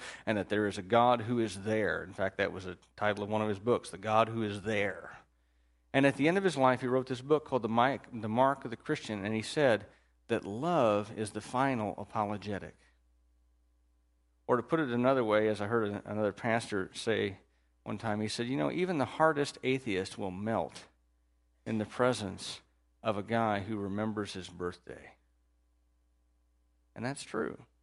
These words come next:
And in fact, what you see in this passage is exactly that. That as this conflict is resolved, the word of God spreads.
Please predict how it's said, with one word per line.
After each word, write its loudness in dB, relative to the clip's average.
And -2
in 2
fact, 0
what 2
you 0
see -2
in 0
this -2
passage -6
is -6
exactly -4
that. -6
That 4
as 0
this -2
conflict -6
is -2
resolved, -4
the -4
word -2
of -8
God -6
spreads. -8